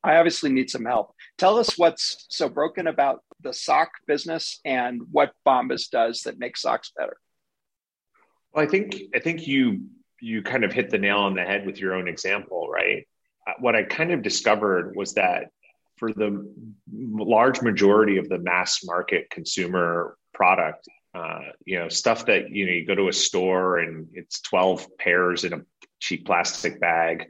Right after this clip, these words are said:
Speaker 2: and, you know, low, low cost and low quality were really the name of the game. It was a commodity category, right? What, what else do you buy in a bag of twelve, you know, toilet paper and paper towels, right?
Speaker 1: <laughs>
Speaker 2: This is, like, how the product was conceived or, like,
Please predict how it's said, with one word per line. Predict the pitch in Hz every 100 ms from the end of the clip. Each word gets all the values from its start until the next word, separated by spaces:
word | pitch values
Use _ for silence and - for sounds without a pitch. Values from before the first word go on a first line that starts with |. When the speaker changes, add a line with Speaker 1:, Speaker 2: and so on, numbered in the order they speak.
| - - - _ _
Speaker 2:
and, | 92 95 92 87 85 85
you | 98
know, | 90 82 82 85 _ _ _ - _
low, | - 110 113 113 113 - -
low | 107 107
cost | - 101 98 -
and | 95
low | 92 92 90
quality | - 95 95 95
were | 90 85
really | 92 95 95
the | 90
name | 87 85
of | 80
the | 80
game. | 107 98 85
It | 65
was | 87
a | 87
commodity | - 95 85 87 85 82 -
category, | 90 - - - - -
right? | 90 101 -
What, | 98 101 98
what | 98 98
else | 101 98
do | -
you | 98 95
buy | 95 101 101
in | 95
a | 87 _
bag | 92 95 92
of | 92 87
twelve, | - 92 92 95 101 -
you | -
know, | 90 90
toilet | - 123 92 -
paper | 82 - 73 82
and | - -
paper | - -
towels, | - 117 175 196 -
right? | 87 85
Speaker 1:
<laughs> |
Speaker 2:
This | 110 -
is, |
like, | 120 -
how | - 104
the | 98
product | - 92 95 -
was | 90 -
conceived | 92 - 92 - - -
or, | 90
like, | 90 87